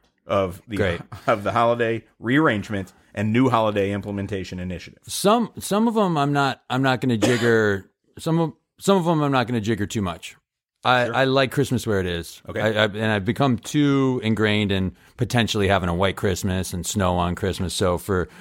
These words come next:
Speaker 2: for those of us in the, in the part of the world that, where that happens, then, then I'm gonna leave that there. Um, also, I like the harvesty feel of something like Thanksgiving. So I'm gonna leave Thanksgiving where that is,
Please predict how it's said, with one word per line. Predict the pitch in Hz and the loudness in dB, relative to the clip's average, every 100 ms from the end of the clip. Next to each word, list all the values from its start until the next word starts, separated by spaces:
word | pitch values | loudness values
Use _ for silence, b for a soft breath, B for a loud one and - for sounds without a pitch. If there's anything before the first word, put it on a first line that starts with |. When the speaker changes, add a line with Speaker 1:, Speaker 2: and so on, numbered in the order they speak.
| B | B
Speaker 2:
for | 101 | 2
those | 107 95 | 2 4
of | 95 | 4
us | 92 - | 4 2
in | 95 90 | 0 0
the, | 87 85 85 | 0 -2 -2
in | 92 | -4
the | 87 | 0
part | 107 92 | 0 2
of | |
the | 87 | 2
world | 85 85 80 | 2 2 0
that, | 82 82 - - | 0 -2 -4 -6
where | 90 | -2
that | 85 82 | 0 0
happens, | 82 85 - 98 104 - B B B | 0 0 0 2 2 -2 B B B
then, | 90 90 87 85 85 85 _ | 0 0 2 0 -2 -4 _
then | - 87 85 85 - | -6 -2 -2 -4 -2
I'm | 98 | 2
gonna | 98 90 | 2 2
leave | 90 82 | 0 0
that | 85 82 80 | 0 -2 -4
there. | 80 73 73 - _ - | -8 -8 -12 -18 _ -2
Um, | 104 104 104 104 104 104 104 107 101 _ _ _ _ | 0 2 2 2 2 2 0 -2 -6 _ _ _ _
also, | 160 180 175 190 175 165 | 2 2 2 2 4 4
I | 117 | 2
like | 139 139 | 2 2
the | 139 | 0
harvesty | 101 123 139 127 - - 135 | 2 4 4 2 -2 0 -2
feel | - 131 131 | 0 2 2
of | 123 | 2
something | - 113 123 | 0 -2 0
like | 120 117 | 0 0
Thanksgiving. | 131 120 - 143 135 147 151 B B B | 0 -2 0 2 2 0 -4 B B B
So | - | 0
I'm | 123 | 2
gonna | 123 | 4
leave | 117 117 | 2 2
Thanksgiving | 117 107 - 110 98 95 92 87 | 0 -2 0 2 2 2 0 -2
where | 101 92 | 0 0
that | 90 90 82 | 2 0 0
is, | 85 82 78 78 - | -2 -4 -4 -10 -16